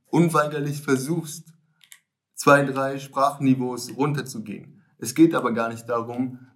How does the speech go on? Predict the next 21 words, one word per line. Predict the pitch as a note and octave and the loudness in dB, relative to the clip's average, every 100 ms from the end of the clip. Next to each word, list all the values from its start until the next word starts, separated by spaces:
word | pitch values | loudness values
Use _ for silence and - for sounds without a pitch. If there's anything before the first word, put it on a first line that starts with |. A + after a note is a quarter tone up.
| - | -4
ähm, | A#2+ A#2 A#2 A#2 A2 - - - | 0 0 0 -2 -4 -10 -18 -2
dann | A#2+ A#2 A2 - - _ - | 0 0 -2 -6 -20 _ -2
mit | B2+ C3 | 0 0
der | |
Stimme | B2+ E3+ D#3+ B2+ | 0 2 2 2
hochzugehen | B2+ B2+ - A#2+ B2+ B2 | -4 -8 -10 -6 -6 -6
und | A#2+ | -8
so, | B2 | -10
so | - C3 | -6 -4
zu | C3 C3+ | -4 -6
reden | C3 C3 | -4 -4
wie | C3 | -4
mit | A#2+ B2+ | -4 -4
deinem | A#2 A#2 | -4 0
Hund | E3 - - - - - | 0 -2 -8 -20 -20 -10
zu | C3 A#2+ | -2 0
Hause, | A#2 A#2 | 0 -2
der | A2 | -4
auf | A2 A2+ | -6 -8
dich | A2 G#2+ | -8 -4
wartet, | G#2+ G#2+ C#3+ C#3+ | -4 -4 -8 -10